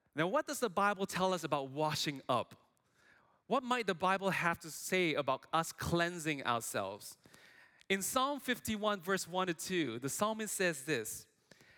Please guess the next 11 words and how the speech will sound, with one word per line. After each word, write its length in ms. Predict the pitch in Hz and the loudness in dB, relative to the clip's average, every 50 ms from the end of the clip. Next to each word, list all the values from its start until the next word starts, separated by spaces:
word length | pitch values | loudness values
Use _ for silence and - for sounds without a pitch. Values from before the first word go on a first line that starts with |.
| - - | -12 -4
"Have 320 | - 196 214 247 254 - | 0 0 0 0 -2 -4
mercy 580 | 214 208 220 233 247 240 - - - 233 226 220 | -6 -2 0 0 0 0 -2 -2 -2 0 2 4
on 240 | 214 208 202 196 190 | 4 4 2 2 0
me, 280 | 185 180 170 147 131 - | 0 0 2 2 0 0
O 200 | - 147 156 156 | 2 2 0 2
God, 420 | 143 147 143 135 120 117 110 104 | 2 2 4 4 4 2 2 0
according 520 | 104 127 156 - - - 220 226 240 240 226 | -2 -4 -4 -4 -2 -2 -2 -2 -2 -4 -6
to 120 | - 196 | -8 -6
your 160 | 190 190 185 - 165 | -2 -2 0 0 0
unfailing 580 | 175 196 190 151 - 190 180 180 175 175 175 | 0 0 -2 -4 0 2 2 4 4 2 2
love. 560 | 170 156 147 143 131 117 104 - - - - | 2 4 4 4 2 2 -2 -6 -14 -16 -18